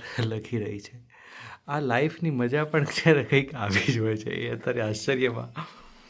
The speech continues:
એટલા માટે છે કે પપ્પા મને કદાચ બોલશે નહીં ને.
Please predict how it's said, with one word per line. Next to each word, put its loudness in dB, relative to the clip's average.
એટલા 2
માટે 0
છે -4
કે -4
પપ્પા 0
મને 2
કદાચ 0
બોલશે -4
નહીં -4
ને. -12